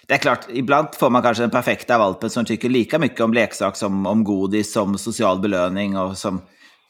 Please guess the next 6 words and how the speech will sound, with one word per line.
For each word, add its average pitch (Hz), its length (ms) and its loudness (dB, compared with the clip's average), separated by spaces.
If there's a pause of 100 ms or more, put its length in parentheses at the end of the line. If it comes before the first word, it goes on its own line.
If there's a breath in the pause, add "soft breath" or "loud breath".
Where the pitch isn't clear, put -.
(400 soft breath)
eller 104 320 2 (160)
sticka 117 320 -4
till 107 180 -2
en 110 100 2
extern 110 360 2
belöning. 104 420 0